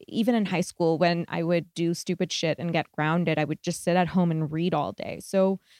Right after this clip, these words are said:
I think I just picked up the habit when I was younger, and fiction is really what got me into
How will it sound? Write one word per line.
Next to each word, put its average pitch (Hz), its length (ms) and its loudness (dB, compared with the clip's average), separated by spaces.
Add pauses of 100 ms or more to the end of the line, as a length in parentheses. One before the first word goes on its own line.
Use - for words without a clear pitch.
(180)
I 220 100 2
think 247 180 -2
I 349 60 0
just - 240 -6
picked - 260 -4
up 202 140 -2
the 190 60 -4
habit 165 520 2
when 185 120 -2
I 160 100 -4
was 160 240 -6
younger, 139 340 -2
and 196 220 0
fiction - 440 -4
is 185 200 -6
really 170 220 -2
what 156 200 -4
got 160 240 0
me 170 160 -4
into 160 640 -2